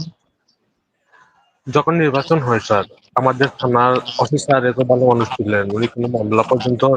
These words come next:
নেন নাই। মানে, কোনো রাজনৈতিক মামলা, কোনো বিরোধী দলের নেতা, জামাত শিবির বা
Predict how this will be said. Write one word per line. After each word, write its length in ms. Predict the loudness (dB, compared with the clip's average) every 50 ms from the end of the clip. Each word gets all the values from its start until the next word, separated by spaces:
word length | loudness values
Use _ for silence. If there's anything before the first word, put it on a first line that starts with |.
| 0 -2
নেন 240 | 0 0 0 2 0 -2
নাই। 180 | 0 0 0 0 -2 -8 -14 -18 -18 _ _ _ _ _ -6
মানে, 160 | -4 -2 -2
কোনো 180 | -2 -2 0 0
রাজনৈতিক 400 | 0 0 0 -2 -4 -4 -2 0
মামলা, 340 | 2 0 2 2 2 2 2 2 0 -6 -18 _ _ _ _ _ _ _ -10
কোনো 380 | -6 -2 0 0 2 0 0 -2 -6 -12 -14 _ _ _ _ _ _ _ 2
বিরোধী 300 | 4 4 4 4 0 -2
দলের 300 | -2 0 2 2 2 4
নেতা, 380 | 2 2 0 0 0 0 0
জামাত 320 | 0 0 0 0 0 0 -4 _
শিবির 300 | -10 -4 0 0 0 2
বা 340 | 4 4 4 4 4 2 0